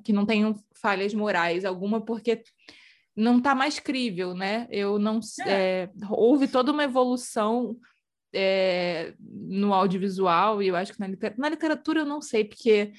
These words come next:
Speaker 1: eu não tenho todo esse conhecimento pra não saber se não tem, sabe?
Speaker 2: Não
Speaker 1: Ainda.
Speaker 2: tem. É porque eu acho que a literatura, o cinema é, ah, o audiovisual é gigante, mas a literatura é de uma abrangência absurda, né?
Speaker 1: Pois
Speaker 2: E
Speaker 1: é.
Speaker 2: tem mais milênios de história, coisa que o audiovisual ainda não tem, né?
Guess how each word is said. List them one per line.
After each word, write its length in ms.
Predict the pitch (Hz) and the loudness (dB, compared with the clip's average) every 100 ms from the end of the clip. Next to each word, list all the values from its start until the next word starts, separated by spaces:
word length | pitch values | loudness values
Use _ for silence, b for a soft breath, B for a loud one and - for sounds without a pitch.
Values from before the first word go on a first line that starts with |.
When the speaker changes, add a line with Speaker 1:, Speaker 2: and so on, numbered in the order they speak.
| B B _ 208 | B B _ 2
Speaker 1:
eu 100 | 208 | 4
não 180 | 240 | 4
tenho 240 | 262 262 262 | 2 0 2
todo 180 | 254 233 | 2 4
esse 160 | 247 247 | 4 2
conhecimento 440 | 247 240 240 226 | 0 0 0 -2
pra 100 | 233 | -2
não 280 | 220 220 226 | -2 0 -2
saber 380 | 247 240 185 208 | 0 0 2 0
se 120 | 233 | -2
não 180 | 220 220 | -4 -4
tem, 300 | 220 202 190 | -2 -2 -2
sabe? 500 | 190 214 214 185 180 - 190 | -2 -2 0 -4 -8 -6 -2
Speaker 2:
Não 60 | |
Speaker 1:
Ainda. 380 | 190 190 180 175 | -2 -2 -4 -4
Speaker 2:
tem. 100 | 190 - | -4 -6
É 60 | |
porque 140 | 214 - | -2 0
eu 60 | |
acho 160 | 202 233 | 0 -2
que 60 | 269 | -6
a 40 | |
literatura, 720 | 220 240 202 - 226 269 269 _ _ _ _ | -4 -2 -2 -2 -2 -2 -4 _ _ _ _
o 80 | - | -14
cinema 440 | - 208 180 185 170 | -8 -6 -4 -4 -6
é, 180 | - - _ _ | -8 -12 _ _
ah, 120 | - 160 | -8 -2
o 100 | 139 | 0
audiovisual 480 | 135 156 160 147 | -2 -6 -6 -4
é 60 | 147 | -4
gigante, 380 | 170 175 165 - | -6 -8 -8 -8
mas 180 | 156 160 | -8 -6
a 60 | |
literatura 680 | 160 185 180 151 - 196 277 | -6 -4 -4 -4 -2 -2 -2
é 40 | |
de 120 | 208 226 | -2 -4
uma 240 | 226 214 | -2 -2
abrangência 580 | 202 202 185 190 202 277 | -4 -6 -6 -8 -6 -6
absurda, 640 | 247 - 247 220 175 180 | -8 -6 -4 -4 -6 -10
né? 120 | 160 | -8
Speaker 1:
Pois 240 | 175 202 196 | -8 -6 -6
Speaker 2:
E 40 | |
Speaker 1:
é. 300 | 190 180 185 - _ _ - | -8 -10 -12 -18 _ _ -6
Speaker 2:
tem 300 | 196 190 196 | -6 -4 -4
mais 680 | 165 175 240 247 - - - | -2 0 0 0 -6 -12 -6
milênios 680 | 226 202 202 180 240 254 208 | 2 6 6 6 2 0 0
de 100 | 208 | -6
história, 520 | 208 - 180 196 254 | -8 -8 -4 -2 -4
coisa 360 | 254 214 196 226 | -4 -4 -4 -6
que 160 | - | -8
o 80 | 262 | -8
audiovisual 400 | 240 220 214 220 | -8 -8 -6 -6
ainda 220 | 208 214 254 | -6 -6 -4
não 160 | 294 | -4
tem, 300 | 277 214 185 | -4 -6 -8
né? 140 | 180 | -12